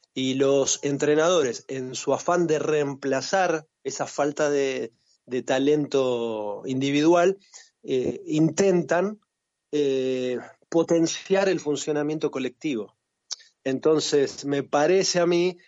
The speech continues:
que no se trata de, de quitarle talento al que lo tiene, sino de, eh, reemplazar esa, esa carencia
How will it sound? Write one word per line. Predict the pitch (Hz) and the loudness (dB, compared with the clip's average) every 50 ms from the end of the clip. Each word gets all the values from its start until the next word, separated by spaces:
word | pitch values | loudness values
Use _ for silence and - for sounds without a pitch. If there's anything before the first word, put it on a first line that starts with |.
| _ _ _ - | _ _ _ -4
que | - 147 | -2 0
no | 143 147 165 175 | 2 2 2 0
se | - - 165 | 0 -2 -2
trata | 160 180 175 190 185 - 180 165 | 0 0 0 0 0 0 0 2
de, | 160 156 151 147 143 139 | 2 2 2 2 0 0
de | 131 143 147 | -2 -4 -4
quitarle | 147 - 160 156 - _ - 170 185 185 180 165 160 160 | -4 -4 -4 -6 -6 _ -2 0 0 2 2 0 0 0
talento | - 151 147 143 156 170 180 170 - 160 151 135 | -2 -2 -2 0 0 0 -2 0 0 0 0 0
al | 131 123 - | 0 -2 -4
que | - 127 | -4 -2
lo | 120 139 139 | -2 -2 0
tiene, | - 170 175 160 139 147 160 175 175 156 | 2 2 4 4 4 4 2 0 0 -4
sino | - - 127 127 143 165 170 151 | -6 -6 -4 0 2 2 2 2
de, | 151 156 165 165 165 - _ _ _ _ | 2 2 0 0 -2 -6 _ _ _ _
eh, | 131 131 123 123 117 117 117 | -6 -4 -2 0 0 0 0
reemplazar | - - 165 156 156 151 143 - 156 156 151 - - 190 180 165 | 0 2 2 4 4 2 2 2 2 2 2 2 0 2 2 2
esa, | 160 - - - 139 143 - | 0 0 -2 -2 -2 -2 -4
esa | 143 139 - 147 | -6 -8 -6 -4
carencia | - - 147 151 165 175 175 165 - - 170 175 190 190 | -2 -2 0 0 0 0 0 -2 -2 -2 0 0 0 -2